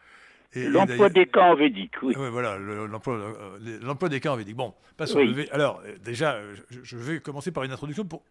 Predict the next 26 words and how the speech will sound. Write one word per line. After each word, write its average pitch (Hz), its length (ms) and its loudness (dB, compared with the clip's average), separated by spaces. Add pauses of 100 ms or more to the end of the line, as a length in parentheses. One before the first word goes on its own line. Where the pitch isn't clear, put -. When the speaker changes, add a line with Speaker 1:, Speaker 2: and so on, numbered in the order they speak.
Speaker 1:
que - 80 -12
les 170 100 -8
gens 196 120 -10
comprennent 214 580 -6 (760)
ce, - 260 -14
ce 151 140 -14
dont 151 120 -12
nous 135 140 -10
allons 131 160 -6
parler, 139 300 -6
la 131 80 -8
tradition 160 400 -8
indo-européenne, 120 640 -10 (560)
qu'ils 135 140 -16
comprennent 196 340 -4
l'importance 202 720 -2
du 135 100 -12
sujet, 104 540 -16
qui - 80 -20
est 110 40 -16
fondamentale. 151 560 -10 (300)
Voilà. - 140 -20 (800)
Euh, 113 520 -8
l'importance 147 460 -4
du 120 100 -12
sujet 180 600 -4